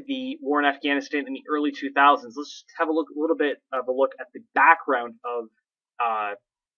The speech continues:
politics and military conflict in Afghanistan, because that's important to look at too. It by no means has, was Afghanistan a peaceful place before the U S invasion. In the late nineteen seventies,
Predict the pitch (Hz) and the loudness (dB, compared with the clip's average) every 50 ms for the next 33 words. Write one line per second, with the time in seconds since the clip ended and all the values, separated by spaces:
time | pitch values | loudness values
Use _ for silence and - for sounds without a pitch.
0 | _ _ _ - - 160 156 156 151 - - 151 147 - - - - _ _ 135 | _ _ _ 2 2 4 4 4 2 2 0 -2 -2 -2 -8 -16 -20 _ _ -4
1 | 131 127 123 120 123 151 165 160 143 - 139 127 123 - - 127 120 113 117 127 | -4 -4 -4 0 4 6 6 6 6 4 0 -2 -2 -2 -4 -4 -4 -4 -4 -8
2 | 120 - _ 117 117 113 104 - _ - 120 117 117 113 - - - 92 90 - | -8 -8 _ -12 -12 -10 -12 -12 _ -10 -10 -10 -10 -12 -14 -14 -14 -14 -14 -18
3 | - - - 117 - - 143 139 139 - 135 - _ 135 123 - - 120 120 113 | -20 -18 -18 -18 -4 -2 0 0 0 -4 -14 -12 _ -10 -10 -8 -8 -8 -8 -8
4 | - - 107 98 - - - 113 92 - _ _ _ _ _ _ _ - 139 - | -4 -4 -4 -4 -4 -8 -16 -18 -18 -20 _ _ _ _ _ _ _ -18 -2 2
5 | 147 139 139 139 143 151 170 180 185 175 165 160 160 156 156 151 143 - _ _ | 2 2 2 2 0 2 2 2 2 2 0 0 0 0 0 -2 -4 -6 _ _
6 | _ - - 139 135 127 - _ _ _ - 131 123 131 123 120 120 - 139 131 | _ -6 -4 -2 -2 -2 -6 _ _ _ -6 -4 -4 -2 -4 -4 -6 -6 -8 -8
7 | 131 127 - 139 131 127 117 110 - _ - - 175 170 - - - 156 139 139 | -8 -8 -6 -8 -8 -8 -8 -14 -18 _ -20 -14 -14 -14 -14 -6 -2 -2 -2 -2
8 | - - 139 131 104 98 101 - - - _ _ _ _ _ 131 - - 139 139 | -2 -2 -2 -2 -2 -4 -10 -12 -18 -20 _ _ _ _ _ -12 -10 -4 0 4
9 | 131 127 120 117 113 117 123 117 117 110 - - 113 107 104 101 98 98 95 - | 4 4 2 0 -8 -10 -8 -8 -8 -8 -10 -14 -18 -14 -12 -12 -12 -12 -14 -18
10 | - - _ _ _ _ _ _ _ _ - - 139 147 165 202 214 - 214 214 | -20 -20 _ _ _ _ _ _ _ _ -10 -4 0 4 4 4 4 2 -2 -4
11 | 208 - 214 185 - - - 185 190 196 190 175 135 127 127 131 - - | -4 -4 -6 -6 -6 -4 0 0 0 0 0 -4 -4 -2 -4 -6 -6 -10